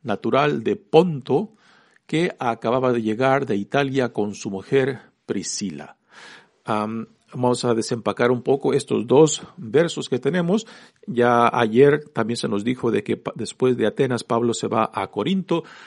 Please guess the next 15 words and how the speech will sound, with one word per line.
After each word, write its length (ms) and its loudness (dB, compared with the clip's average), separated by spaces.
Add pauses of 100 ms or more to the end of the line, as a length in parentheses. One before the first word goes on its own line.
(200)
mientras 760 -2
espera 560 0
el 160 -2
regreso 880 -4
de 560 -6
Silas 760 -6
y 220 -8
Timoteo. 800 -6 (1700)
Y 100 4
ahí 140 6
se 120 -2
encuentra 540 -2
con 180 -2
esta 280 -8
pareja 460 -2